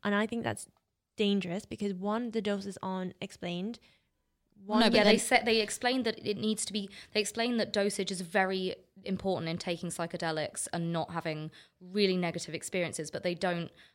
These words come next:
Speaker 3: I mean, understandably, probably 'cause they're probably not allowed to, but they don't say anything about how much that dose really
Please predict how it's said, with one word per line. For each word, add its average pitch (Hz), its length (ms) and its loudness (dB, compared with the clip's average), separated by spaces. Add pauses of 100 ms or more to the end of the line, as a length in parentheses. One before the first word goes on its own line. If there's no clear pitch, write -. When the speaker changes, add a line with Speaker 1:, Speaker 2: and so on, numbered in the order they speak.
(320)
Speaker 3:
I 180 40 -4
mean, 175 160 0
understandably, 165 520 -2
probably 165 320 -4
'cause 175 100 -12
they're 160 140 -6 (160)
probably 165 220 -6
not 156 120 -6
allowed 170 280 -4
to, 156 80 -8
but - 40 -6
they 170 60 -2
don't 190 120 -2
say 196 120 -4
anything 185 180 -4
about 170 200 -4
how 180 100 -4
much - 160 -6
that - 180 -6
dose 165 240 -4 (320)
really 160 400 -4